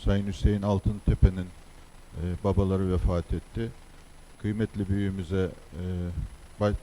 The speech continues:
Allah'tan rahmet, başkanımıza başsağlığı diliyorum. Ayrıca Demokrat Parti eski ilçe başkanımız Salih Zeki Kolaylı abimiz de vefat etti. Ona da Allah'tan rahmet dileyerek sözlerime başlamak istiyorum.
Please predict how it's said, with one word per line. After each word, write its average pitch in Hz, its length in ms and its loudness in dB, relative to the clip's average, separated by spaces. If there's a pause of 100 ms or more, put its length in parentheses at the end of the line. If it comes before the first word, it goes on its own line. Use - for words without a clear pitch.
(260)
Allah'tan 98 600 6
rahmet, 95 520 2
başkanımıza 95 600 0
başsağlığı 87 600 2
diliyorum. 92 400 -4
Ayrıca 98 500 0 (500)
Demokrat 107 500 0
Parti 98 340 4
eski 104 300 0
ilçe 101 300 0
başkanımız 95 500 -2
Salih 101 320 4
Zeki 101 400 -2 (420)
Kolaylı 101 420 2
abimiz 90 360 -2
de 87 120 -2
vefat 87 380 0
etti. 90 200 -4
Ona 104 260 -4
da 104 60 -2
Allah'tan 95 600 -2
rahmet 95 320 2 (500)
dileyerek 95 420 2
sözlerime 90 600 -2
başlamak 92 460 0
istiyorum. 98 380 -4